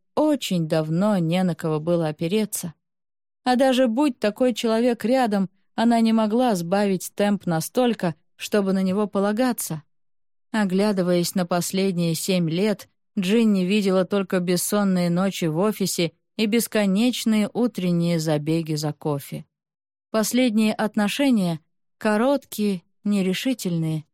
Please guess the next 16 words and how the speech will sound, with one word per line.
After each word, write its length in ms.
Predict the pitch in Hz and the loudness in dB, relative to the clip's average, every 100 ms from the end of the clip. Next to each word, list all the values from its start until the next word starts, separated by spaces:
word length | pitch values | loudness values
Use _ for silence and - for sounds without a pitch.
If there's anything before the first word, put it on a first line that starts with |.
| _ _ _ _ _ | _ _ _ _ _
Последние 580 | - 180 202 196 185 180 | -4 -2 0 0 0 0
друзья 600 | 180 175 170 180 233 202 | 0 -2 0 0 0 0
больше 420 | 147 151 151 170 | 0 -4 -4 -4
знакомые. 720 | 151 147 - 214 220 180 165 - _ _ _ _ _ - | -2 -4 -2 0 0 0 -2 -8 _ _ _ _ _ -4
Да 180 | 339 320 | 0 0
что 300 | - 349 320 | 0 0 0
там, 280 | 208 170 - _ _ 247 | 0 -2 -4 _ _ 2
она 280 | 247 254 233 | 4 4 4
бы 160 | 233 | 2
и 40 | 226 | 2
не 140 | 220 | 2
подумала 600 | 208 196 254 277 190 170 | 2 0 2 2 2 0
позвонить 580 | 180 165 165 170 208 - | 0 0 0 2 0 -2
кому-то 400 | 170 175 202 175 | -2 0 0 0
из 240 | 160 156 | -2 0
них, 320 | 185 233 - | 2 0 -2